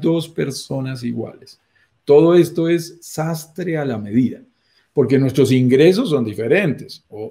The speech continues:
o dime, pues, dos personas que, que tengan los mismos ingresos. Bueno, vamos a suponer que sí tienen los mismos i-, ingresos, sí, pero no tienen los mismos egresos, no tienen las mismas deudas y los créditos previos, no tienen la misma capacidad de pago ni el mismo nivel de endeudamiento, no tienen la misma edad.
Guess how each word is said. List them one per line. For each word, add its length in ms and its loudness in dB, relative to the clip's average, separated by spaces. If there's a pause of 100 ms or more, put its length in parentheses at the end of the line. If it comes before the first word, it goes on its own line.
(120)
o 40 -12
dime, 260 -6
pues, 540 -2
dos 340 -2
personas 560 -2
que, 240 -16
que 120 -20
tengan 340 -6
los 140 6
mismos 280 4
ingresos. 280 -2
Bueno, 160 4
vamos 220 4
a 40 -4
suponer 240 2
que 140 2
sí 180 2
tienen 220 2
los 100 0
mismos 200 -4
i-, 300 -4
ingresos, 380 -6
sí, 120 -2
pero 180 -8
no 120 -2
tienen 200 0
los 120 0
mismos 400 2
egresos, 580 -8 (400)
no 120 -4
tienen 260 0
las 180 4
mismas 460 2
deudas 480 -2
y 80 -4
los 160 -6
créditos 460 -4
previos, 500 -4 (320)
no 140 -4
tienen 220 0
la 120 0
misma 460 0
capacidad 500 -12
de 100 -6
pago 340 -2
ni 100 -2
el 120 -6
mismo 280 -6
nivel 280 -6
de 100 -14
endeudamiento, 720 -6
no 120 -8
tienen 200 4
la 100 2
misma 380 -2
edad. 400 -4